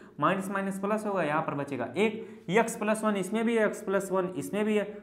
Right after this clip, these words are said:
हम क्या करेंगे, हम क्या करेंगे, एक्स प्लस वन को, एक्स प्लस वन को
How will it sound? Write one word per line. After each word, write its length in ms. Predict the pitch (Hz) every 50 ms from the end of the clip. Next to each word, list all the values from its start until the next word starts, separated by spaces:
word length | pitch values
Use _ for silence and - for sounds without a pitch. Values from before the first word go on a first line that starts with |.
| - -
हम 200 | 190 226 254 269
क्या 220 | 262 233 214 190
करेंगे, 680 | 175 180 165 156 151 147 143 143 165 185 208 214 214 - - - - -
हम 180 | 165 202 240 233
क्या 200 | 226 220 196 185
करेंगे, 400 | 185 170 147 151 147 147 160 185 202 202 - - - - 151 160 202
एक्स 280 | 240 240 - - -
प्लस 320 | 175 - 175 175 170 170 -
वन 180 | 160 160 156 156
को, 380 | 151 - 170 180 190 - - - 139
एक्स 300 | 165 202 214 - - -
प्लस 300 | - 170 170 165 165 170
वन 180 | 160 151 151 151
को 120 | 170